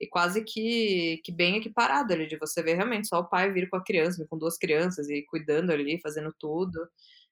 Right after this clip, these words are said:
E, então, aí isso foi outra coisa que, que mudou também, e acho que pra mim, família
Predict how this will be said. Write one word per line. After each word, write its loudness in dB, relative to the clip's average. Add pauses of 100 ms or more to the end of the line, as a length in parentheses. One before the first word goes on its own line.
(160)
E, 0
então, 2
aí 4
isso -4
foi 2
outra 0
coisa 0
que, -6
que -2
mudou 0
também, -2
e 2
acho 2
que -20
pra 2
mim, 0 (680)
família 4